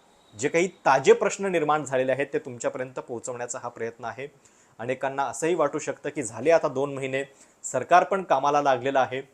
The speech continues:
याच्याबद्दलचे प्रश्न रिलेव्हंट राहिलेले नाहीयेत. पण एक लक्षात घ्या की ही निवडणूक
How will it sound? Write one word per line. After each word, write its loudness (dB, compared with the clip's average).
याच्याबद्दलचे 0
प्रश्न -8
रिलेव्हंट -2
राहिलेले -2
नाहीयेत. -4
पण -2
एक 2
लक्षात 0
घ्या -4
की -8
ही -2
निवडणूक 0